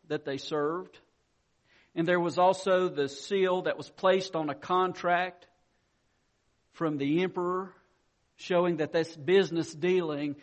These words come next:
had the backing and the support of the emperor. The idea is they belong to the state. The idea here is that those who receive this mark belong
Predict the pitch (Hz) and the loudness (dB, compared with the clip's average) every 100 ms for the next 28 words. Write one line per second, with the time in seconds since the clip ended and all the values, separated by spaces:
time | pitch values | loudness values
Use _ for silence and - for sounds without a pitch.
0 | - _ _ - 180 180 175 147 156 151 | -20 _ _ 0 4 6 4 2 0 0
1 | 143 123 160 175 175 175 175 147 139 131 | -2 -2 0 0 0 -4 -2 -2 -4 -6
2 | - 139 - - - 185 135 131 - - | -8 -14 -16 -10 -2 0 0 -2 -10 -20
3 | _ _ _ _ _ _ _ _ _ _ | _ _ _ _ _ _ _ _ _ _
4 | 143 143 139 131 120 - _ _ 131 135 | -2 0 2 0 -4 -20 _ _ -6 -2
5 | 139 131 - 110 107 110 _ _ _ _ | -2 -4 -10 -14 -14 -18 _ _ _ _
6 | - 151 165 165 175 151 143 131 151 160 | -10 -2 -2 0 -2 -4 -6 -6 -6 -4
7 | 156 143 _ _ _ _ _ - 139 135 | -6 -10 _ _ _ _ _ -18 -16 -16
8 | - 151 143 110 101 _ _ _ _ _ | -18 -18 -18 -18 _ _ _ _ _ _
9 | 160 170 165 180 180 143 170 165 160 143 | 4 6 6 4 2 2 0 0 -4 -4
10 | 151 185 202 208 170 156 - 202 170 143 | 2 4 4 0 -4 -4 -6 -6 -8 -12
11 | 180 208 170 147 _ _ _ _ _ - | -8 -6 -6 -10 _ _ _ _ _ -12
12 | 131 151 170 117 117 117 | -2 2 2 0 -6 -14